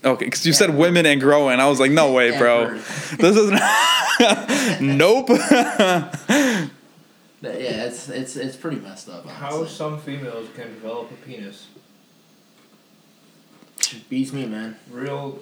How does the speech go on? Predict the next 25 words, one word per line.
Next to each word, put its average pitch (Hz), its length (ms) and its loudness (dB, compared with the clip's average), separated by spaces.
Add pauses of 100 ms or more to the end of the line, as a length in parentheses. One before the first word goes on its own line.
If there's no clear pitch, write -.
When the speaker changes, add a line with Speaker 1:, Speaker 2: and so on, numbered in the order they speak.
(100)
Speaker 1:
No, 117 140 -2
he's 139 140 -2
reading 117 220 2
it. 104 60 0
Speaker 3:
real 107 80 0
clear - 140 -4
science 127 460 -10
dot 117 280 -10
com. 107 260 -14 (1700)
Speaker 1:
Dude, 117 200 0
that's 113 220 -4
fucked 107 300 -4
up. 110 360 0 (800)
Maybe 180 300 4
that's, 135 400 0
that's, 120 360 -2
they're 139 140 2
getting 131 240 2
a 120 40 0
head 117 200 0
start 113 300 0
with 113 140 -2
this 110 180 -4
whole 113 140 -4
movement, 113 500 -2